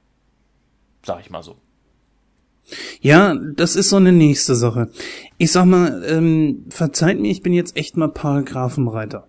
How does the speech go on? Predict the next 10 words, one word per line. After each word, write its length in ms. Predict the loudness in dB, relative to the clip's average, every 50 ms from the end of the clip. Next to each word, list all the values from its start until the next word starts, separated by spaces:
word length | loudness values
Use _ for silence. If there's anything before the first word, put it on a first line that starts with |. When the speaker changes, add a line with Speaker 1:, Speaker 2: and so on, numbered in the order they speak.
| _ _ -4
Speaker 2:
Wirklich 400 | -4 -4 -2 -2 -6 -6 -6 -6
ziemlich 480 | 0 4 6 6 6 4 0 -2 -4
kleinig. 600 | -4 -2 0 0 -2 -4 -8 -12 -16 -18 -20 -20 _ _ _ _ _ _ _ _ _ _ _ _ _ _ _ _ _ _ _ _ _ _ _ _ _ _ _ _ _ _ _ 0
Ähm, 460 | 2 4 6 6 6 6 4 2 0 -2
ich 140 | -2 0 2
schicke 240 | 2 0 0 0 2
jetzt, 280 | 2 2 2 2 0
sag 200 | -2 -2 -2 -2
ich 200 | -4 -6 -4 -2
mal, 400 | -2 0 0 0 0 0 0 -2